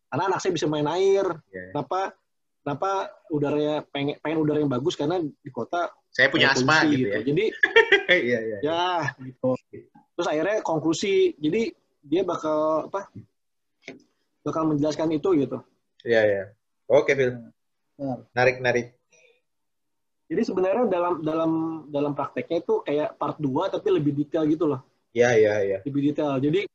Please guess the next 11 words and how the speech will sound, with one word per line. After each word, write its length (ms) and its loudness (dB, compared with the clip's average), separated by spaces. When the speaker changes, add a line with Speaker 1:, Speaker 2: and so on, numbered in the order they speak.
Speaker 1:
kalau 200 -2
part 220 -4
dua 240 2
lu 80 2
bener-bener 440 0
pure, 560 0
pure 280 0
lu 160 2
yang 400 0
ngedrive 420 -2
gitu. 300 -2